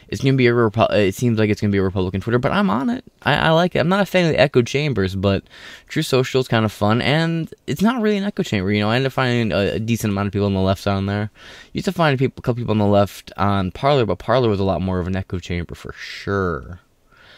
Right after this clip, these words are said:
But anyway. So you're gonna have Trump with his Truth Social, you're gonna have Kanye with his version of Parler, whatever he does with it, and then you're gonna have Elon Musk's Twitter. Elon, by all means, is a classical liberal, uh,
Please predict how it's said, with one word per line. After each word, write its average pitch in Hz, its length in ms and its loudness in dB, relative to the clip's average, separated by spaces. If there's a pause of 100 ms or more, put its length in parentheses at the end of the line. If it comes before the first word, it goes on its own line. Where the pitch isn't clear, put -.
(220)
But 113 200 4
anyway. 98 400 2 (540)
So 123 100 -2
you're 135 100 2
gonna 165 140 2
have 143 140 2
Trump 170 280 0
with 139 80 2
his 120 160 0
Truth 107 200 -2
Social, 92 460 -2
you're 101 160 0
gonna 110 120 2
have 101 160 0
Kanye 107 720 2
with 87 220 -10
his 113 260 0
version 98 320 0
of 85 80 -6
Parler, 98 320 0
whatever 87 300 -2
he 85 100 -8
does 95 300 0
with 82 180 -12
it, - 240 -14 (320)
and 101 260 0
then 107 80 2
you're 110 120 2
gonna 107 120 2
have - 80 -6
Elon 98 240 0
Musk's 87 300 -8
Twitter. 85 360 -6
Elon, 247 560 -2 (220)
by 123 140 2
all 131 160 2
means, 135 260 -2
is 85 80 -10
a 95 200 -6
classical 113 500 -2
liberal, - 440 -6 (840)
uh, 87 920 0